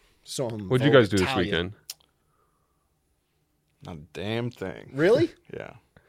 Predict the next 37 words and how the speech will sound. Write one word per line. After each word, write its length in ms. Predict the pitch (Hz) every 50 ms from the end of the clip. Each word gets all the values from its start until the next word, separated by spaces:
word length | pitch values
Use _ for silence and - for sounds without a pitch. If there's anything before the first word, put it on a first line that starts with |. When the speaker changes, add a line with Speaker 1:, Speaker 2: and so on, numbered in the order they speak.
| _ - - _ _ _ _ _ _ _ _ _ _ _ _ _ _ - - _ _ _ _ _
Speaker 1:
I 80 | 120 120
was 140 | 127 120
in 100 | 127 117
Soho 360 | 101 - - 120 110 101 107 98
Saturday 720 | - - 117 104 104 104 104 98 101 98 95 92 92 - _ - - - - _ _ _ _
for 120 | - 107
most 320 | 104 101 104 104 - - -
of 80 | 101
the 80 | 98 95
day. 440 | 90 98 92 90 87 90 92 90 _ _ _ _ _ _
Speaker 2:
Doing 220 | - 123 120 113 117
what? 180 | 120 117 104 _ _ _ _ _ _ _ _ _ _ _ _ _ _
Speaker 1:
Uh, 120 | 117 110 107
we 80 | 107 107
went 220 | - 110 107 101 101
shopping. 460 | - 107 95 95 _ - 110 110 113 _ _ _ _ _ _
Speaker 2:
Yeah. 200 | - 104 104 104 - _
Speaker 1:
Yeah, 200 | - 113 107 98
just, 320 | 95 90 - 123 - - _
just, 300 | - - 107 - - 117
um, 340 | 110 104 101 98 95 98 92
Speaker 2:
You 80 | 107 107
had 100 | 104 98
to 60 | 104 98
go 100 | 101 95
to 60 | 95
the 80 | 98
Prada 280 | 95 - - 101 101 101
store 320 | - - - 107 107 107
real 100 | 107 107
quick? 260 | - - - 117 120 123 _ _ _ _ _ _ _ _ _ _ _ _ _ _ _ _ _ _ _ _
Speaker 1:
Did 140 | - 113 104
go 120 | 98 101 90
to 80 | 90
the 80 | 87 92
Prada 300 | _ 92 90 85 87 85
store. 220 | - - - 85